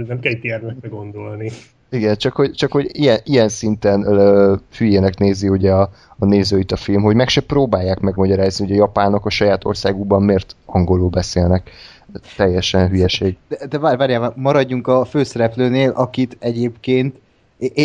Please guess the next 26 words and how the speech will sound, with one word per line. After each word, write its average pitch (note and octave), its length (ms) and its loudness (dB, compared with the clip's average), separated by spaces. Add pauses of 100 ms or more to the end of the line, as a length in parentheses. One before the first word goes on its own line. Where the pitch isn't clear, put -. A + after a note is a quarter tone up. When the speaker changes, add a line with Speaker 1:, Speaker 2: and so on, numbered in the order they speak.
Speaker 3:
én D#3 160 2
nem D#3+ 400 0
hittem D3 340 -4
el D3+ 120 4
először, A#2+ 480 -2
hogy A#2+ 320 -6
ő C3+ 260 0
egy B2 180 -2
gimnazistát A2+ 720 -6
játszik, A2+ 320 -4
aki A#2 180 -4
még A#2 200 0
Speaker 2:
<laughs> - 0 -
Speaker 3:
nincs B2+ 160 0
tizennyolc D3 680 0
éves, D3 420 2 (260)
amikor G3 260 2
Speaker 1:
Igen. G3+ 120 4
Speaker 3:
egy G3+ 120 -2
harminc F3+ 540 0
évesnek E3+ 540 0
néz F#3 220 -6
ki G3 140 -2
ez B2+ 100 0
az C3 120 -4
ember. A#2 500 -2